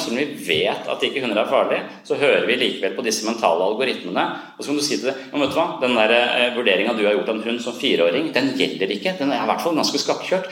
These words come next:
Vi kan, du kan ikke si at alle hunder er farlige bare fordi du har møtt en hund som bjeffer litt høyt." Eh, og det kan de også forstå, men alle disse mentale algoritmene, det er de vi forholder oss til,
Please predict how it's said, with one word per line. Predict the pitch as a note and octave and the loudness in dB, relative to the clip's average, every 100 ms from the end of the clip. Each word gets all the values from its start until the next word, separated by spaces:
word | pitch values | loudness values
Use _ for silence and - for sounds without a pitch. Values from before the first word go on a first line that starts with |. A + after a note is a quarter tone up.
| - | -6
Vi | C#3 | -2
kan, | C#3 | 0
du | A#2+ | 0
kan | - | 0
ikke | F3+ - | 0 0
si | A#2 | 2
at | A2 - | 2 2
alle | A#2+ G2+ | 0 0
hunder | A#2 G2 | 0 0
er | G2 | 2
farlige | G2 G2 | 2 4
bare | G#2 - | 2 2
fordi | F2+ | 2
du | G#2+ | 2
har | G2+ | 0
møtt | G#2+ | -2
en | - F#2+ G#2 A2 | 0 0 0 -2
hund | A2 | -2
som | A2+ | 0
bjeffer | A2+ G#2+ A2 | 0 2 0
litt | C3 - | 0 -2
høyt." | A3 - - - - - - | -2 -6 -10 -16 -20 -16 0
Eh, | A#2 A#2 A#2 A#2+ B2+ | 2 4 2 2 2
og | |
det | B2 | 2
kan | C3 | 2
de | D3+ | 2
også | - - | 2 0
forstå, | D3+ - E3 G3+ A3 - - - | -2 2 2 2 0 -8 -16 -4
men | C3+ D3 D3 - | 0 0 0 0
alle | E3 B2 | 2 2
disse | C#3 D3 | 0 0
mentale | C3 C3 A2+ | 2 4 6
algoritmene, | A#2 B2+ C#3 A#2+ B2+ F3 C#3 | 6 4 2 0 -4 -4 -2
det | C3+ | -2
er | C3+ | -2
de | G#2 G2+ | -4 -2
vi | G#2 | -2
forholder | D3+ A#2+ A2 | -2 0 0
oss | A#2 | 0
til, | - | 0